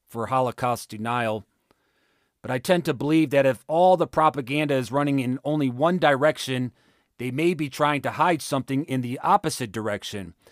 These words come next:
He says, "The biggest red flag for me is that if something is so, so super duper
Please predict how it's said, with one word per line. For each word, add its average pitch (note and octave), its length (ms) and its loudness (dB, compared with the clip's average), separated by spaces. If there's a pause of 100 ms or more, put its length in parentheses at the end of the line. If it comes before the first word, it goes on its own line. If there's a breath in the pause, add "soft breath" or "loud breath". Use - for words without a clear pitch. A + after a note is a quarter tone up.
(200 soft breath)
He D3 120 -8
says, F#3 260 2
"The D#3+ 100 -6
biggest F#3 400 -2
red F3 180 0
flag E3+ 380 -2
for D3+ 100 -2
me D#3+ 280 0
is C3+ 140 -4
that C#3+ 180 2
if C3+ 120 -2
something E3 440 -2
is C3+ 160 -4
so, E3+ 300 -2 (120)
so G3+ 560 4
super F3 480 -2
duper C#3+ 500 0